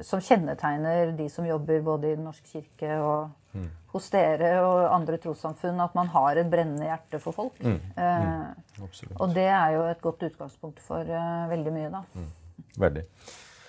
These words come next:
Speaker 2: Tusen takk skal du ha for at du har delt av dine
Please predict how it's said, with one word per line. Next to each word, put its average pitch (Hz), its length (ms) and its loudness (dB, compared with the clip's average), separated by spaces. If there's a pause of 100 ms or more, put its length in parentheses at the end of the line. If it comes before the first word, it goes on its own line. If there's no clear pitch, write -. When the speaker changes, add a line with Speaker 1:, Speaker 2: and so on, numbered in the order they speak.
(600)
Speaker 2:
Tusen 165 400 4
takk 143 200 6
skal - 220 -2
du 165 60 4
ha 165 280 4
for 165 320 2
at 151 160 0
du 151 260 2
har 143 180 2
delt 113 300 2
av 127 240 4
dine 110 840 4